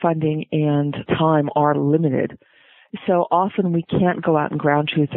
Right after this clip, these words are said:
our biomarkers before we start our experiment, but the good news is, is that biomarkers have been studied for upwards of thirty years, and there's lots of literature studies about what happens in normal situations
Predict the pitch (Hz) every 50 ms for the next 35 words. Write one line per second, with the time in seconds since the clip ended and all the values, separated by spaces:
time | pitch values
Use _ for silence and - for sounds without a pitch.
0 | - - - 147 147 143 139 139 139 139 - _ _ - 151 143 147 151 151 143
1 | 139 139 - - 143 - - 147 143 - - 151 143 143 139 - - 151 143 139
2 | 143 139 139 139 - - - - - 208 202 170 139 135 - - - - 170 156
3 | 156 - _ _ _ _ - - - - _ _ - 208 196 - 233 240 247 254
4 | 226 202 190 180 156 - 170 156 156 - - - 156 165 175 185 185 175 165 160
5 | - - 151 - - 156 - 160 156 147 - - 151 147 143 151 156 - - -
6 | - - - 147 - - 160 147 - - 147 - - - 147 147 147 151 147 147
7 | 160 175 165 147 139 143 147 - - - _ - - - - - - _ - -
8 | 165 165 156 156 160 156 147 - 156 160 170 180 190 - - 170 160 - 156 156
9 | 160 165 175 170 - - 151 147 - - - 139 139 139 139 143 139 147 139 -
10 | - 143 147 160 - 151 - - 165 - - 151 151 147 - _ - 160 156 151
11 | 147 147 147 147 147 147 - - 156 - - 147 143 139 135 - - 139 139 139